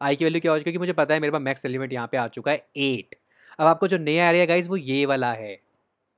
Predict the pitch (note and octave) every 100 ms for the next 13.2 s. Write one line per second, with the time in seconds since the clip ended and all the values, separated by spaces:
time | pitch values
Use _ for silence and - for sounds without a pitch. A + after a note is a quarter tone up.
0 | _ - B2+ B2+ G3 D3 C3 G#2+ G2 _
1 | _ _ - C3+ D3 - D#3+ C#3 B2+ B2+
2 | A#2 A#2 A2 _ _ A#2+ A#2 A2+ B2 A2+
3 | A#2 A#2+ C3 C#3 C#3 C#3 C#3 C#3 C3+ _
4 | - D3+ D3 D3 C3 A#2 A#2 B2 D3 D3+
5 | D3 C#3 - D3+ C#3 D#3+ B2+ B2 B2+ D3
6 | C#3 A2+ G#2 G2+ _ _ _ _ _ _
7 | _ D3 C3+ D3+ C#3+ C3+ C3 D3 B2 A2+
8 | A2+ A2 A2+ G2 G2 _ _ _ D#3 D#3+
9 | D#3 G3 G3 G3 G3 D3+ D#3 B2+ G#2 _
10 | C3+ D#3 D3+ D#3+ D3+ F#3 C#3 C3 - G#2
11 | G2+ - - _ _ _ F#3 G3+ A3+ A#3+
12 | A3+ A3+ F#3+ E3 D#3+ E3 E3 C#3+ C3 C#3
13 | B2+